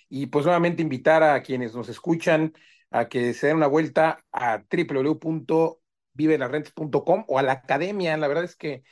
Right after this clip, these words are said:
hay entrenamientos extraordinarios, eh, seminarios, muchos sin costo. De verdad, sería muy bueno que nos sigan también en las redes sociales. A Pablo Mateos, por ejemplo, lo encontramos como Pablo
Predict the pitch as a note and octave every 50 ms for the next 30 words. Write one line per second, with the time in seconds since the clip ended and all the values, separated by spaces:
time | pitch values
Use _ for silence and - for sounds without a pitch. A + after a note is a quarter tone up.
0 | _ _ _ _ _ - C#3 D#3 E3+ F3+ F3+ F3+ E3+ D#3+ D3 C#3 B2 G2+ A#2+ B2
1 | B2 A#2 B2 C3 C3 C3 D3 D#3+ E3+ E3 C#3+ - E3 D3+ D3+ - - - - -
2 | _ _ _ _ _ _ - - - - - C3+ B2 A2+ A2+ B2 C3+ D#3 F3 F#3
3 | F3+ F3 E3+ F3 E3+ E3 D#3+ - - - - - A#2 A2+ A#2+ A#2 A2+ A2+ A#2+ A2
4 | - - - B2 C3 C#3+ D#3 D#3+ E3 E3 D#3 - - _ _ _ - C#3+ C#3+ D#3
5 | F3+ E3 - D3+ C3 - C3 B2 A2+ - F3 F#3+ F#3 F#3 - - F3 E3 E3 D#3+
6 | - _ _ _ _ _ _ _ _ _ - C#3 C#3 C#3+ D#3 F3 F3 D#3+ D#3 -
7 | A#2+ - D#3+ D#3 E3 E3 D#3 D#3+ E3+ D#3+ B2+ C#3+ C3 B2+ - F#3 E3+ E3+ C#3+ E3+
8 | C#3+ D3 E3+ F3 F3 D#3 C#3 B2+ D#3+ F3+ E3 D#3+ D3 - - G3+ G#3 G3+ E3+ -
9 | D#3 - E3+ G3 F#3+ E3+ D3+ - G3+ F3 - - D#3 - F#3 F#3+ F#3 F3 F3 D#3
10 | C#3 D3 C3+ C3+ C3 - D#3 D3 C#3 C#3 F3+ F#3 F3+ F3 D#3 - - - C#3 C#3
11 | C3 - - E3 E3+ F3+ E3 E3 D#3 D3+ D3 C3+ C3